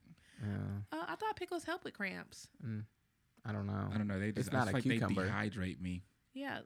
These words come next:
Speaker 2: pickles do something for cramps. They're good for you.
Speaker 3: I don't know. After you
Speaker 1: Not
Speaker 3: process
Speaker 1: when
Speaker 3: it
Speaker 1: you
Speaker 3: and all
Speaker 1: put
Speaker 3: that
Speaker 1: the
Speaker 3: vinegar
Speaker 1: sugar
Speaker 3: and
Speaker 1: in
Speaker 3: salt
Speaker 1: it.
Speaker 3: in it,
Speaker 2: You
Speaker 3: it
Speaker 2: don't put no sugar in the pickle juice?
Speaker 1: When you have a Kool-Aid pickle, you do.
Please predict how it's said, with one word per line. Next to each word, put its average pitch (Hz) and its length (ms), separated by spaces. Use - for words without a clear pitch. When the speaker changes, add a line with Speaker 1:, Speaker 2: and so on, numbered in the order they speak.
Speaker 2:
pickles 330 280
do 302 140
something 220 300
for - 100
cramps. - 360
They're 247 100
good 254 180
for - 180
you. - 200
Speaker 3:
I 120 60
don't 131 120
know. 131 160
After 117 280
you 117 160
Speaker 1:
Not 127 240
Speaker 3:
process 123 160
Speaker 1:
when 123 100
Speaker 3:
it - 40
Speaker 1:
you 123 60
Speaker 3:
and - 80
all 127 120
Speaker 1:
put - 80
Speaker 3:
that - 80
Speaker 1:
the - 80
Speaker 3:
vinegar - 260
Speaker 1:
sugar 208 160
Speaker 3:
and 170 100
Speaker 1:
in 135 60
Speaker 3:
salt - 220
Speaker 1:
it. 240 80
Speaker 3:
in - 160
it, 107 200
Speaker 2:
You 320 120
Speaker 3:
it - 20
Speaker 2:
don't 466 180
put 392 160
no 349 160
sugar 302 360
in 294 80
the 262 80
pickle 285 240
juice? 330 420
Speaker 1:
When 151 180
you 165 120
have 151 160
a 120 80
Kool-Aid 190 400
pickle, 160 260
you 156 160
do. 156 220